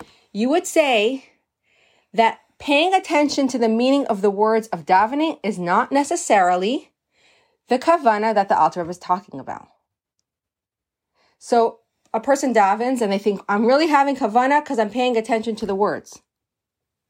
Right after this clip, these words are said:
At a superficial view, we're gonna say, "No, paying attention to the words is only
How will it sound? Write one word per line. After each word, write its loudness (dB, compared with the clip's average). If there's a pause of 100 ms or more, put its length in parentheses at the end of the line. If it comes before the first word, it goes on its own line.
(760)
At 4
a 2
superficial 0
view, 0
we're 2
gonna 0
say, 0
"No, 2 (380)
paying 0
attention -2
to -2
the 2
words 0 (560)
is -2 (180)
only 2